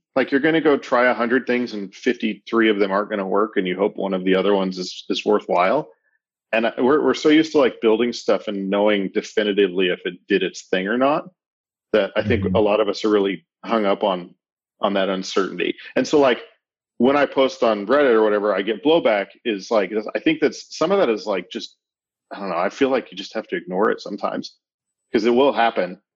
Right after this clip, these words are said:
Speaker 1: And in fact, like, I've posted and built stuff that's just, like, downright embarrassing for me now. I don't, not, like, embarrassing in a, in a I can't ever run for president way, but, like, I'm like, "Eh, that actually wasn't that,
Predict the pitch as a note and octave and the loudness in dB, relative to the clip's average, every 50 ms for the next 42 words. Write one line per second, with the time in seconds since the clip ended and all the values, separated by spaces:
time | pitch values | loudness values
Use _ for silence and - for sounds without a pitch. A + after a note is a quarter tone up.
0 | _ _ _ - G#2+ G#2 G2+ G2 G2+ G2 - _ - B2+ C3 B2+ - D#3+ E3 D#3+ | _ _ _ -2 -2 0 0 0 -4 -6 -8 _ -2 0 0 0 2 2 2 2
1 | - - C#3 A#2+ G#2+ - A#2 D3+ D#3+ - _ - B2+ C3 - - - G2 F#2+ F#2+ | 2 2 2 2 2 2 0 0 0 -2 _ -2 -2 -2 -2 0 -2 -2 -2 -2
2 | G2 F2+ - A2 A2 C3 - - - G2+ F#2 - - - - - - - - G2+ | -10 -6 0 0 0 0 0 -2 -2 -2 -2 -2 -2 -4 -6 -6 -6 -8 -8 -8
3 | - - - G2 F2+ F2 - - - G2+ F#2 F#2 G2 F#2+ F#2 F2+ F2 E2 F2 F#2+ | -6 -4 -2 -2 -2 -2 -4 -6 -4 -2 0 2 2 2 0 0 0 0 2 2
4 | G#2 F#2+ - F#2 F2+ E2 - F#2+ F2+ E2+ F2 F2+ F2+ F2 F#2 A2 B2 A#2+ - - | 2 0 -2 -6 -12 -10 -8 -6 -6 -6 -6 -8 -6 -4 0 0 0 0 0 -2
5 | A2+ G2 - - G#2 G2+ - G#2 F#2+ - - G2+ G#2 G#2+ G2+ G2+ - G2+ F#2+ F#2 | -6 -6 -4 -2 -4 -2 -2 -4 -4 -2 -2 0 2 2 0 0 -4 -8 -6 -6
6 | F2+ F2+ F2 E2 D#2 - _ _ _ _ _ _ - - F#2+ F#2 E2+ E2+ - - | -4 -4 -4 -4 -6 -8 _ _ _ _ _ _ -6 -2 0 0 0 0 0 0
7 | G2 F#2+ - - A2 G2 F#2+ F#2 F#2+ G#2 G2 G2 F#2+ F#2 - - F2+ - - G2+ | 0 0 0 0 0 2 2 4 4 4 2 2 0 -2 -4 -10 -8 -2 -2 0
8 | F#2 F#2 F#2 F2+ D#2+ C#2 F2 F2 D#2 E2 E2 - E2+ F2+ F#2 F#2+ F2+ F2+ F#2 G2 | 0 0 -4 -4 -4 0 0 2 2 2 0 0 0 0 0 0 0 0 0 0
9 | - - - A#2 D#3+ E3+ D3+ A#2 C#3 - - - D#3 - - F#4 F#3 F#3+ G3+ - | 0 0 2 2 4 4 4 2 2 2 2 2 0 2 2 2 4 4 2 0
10 | F#3 E3+ F3+ F3+ D#3 | 0 0 0 0 0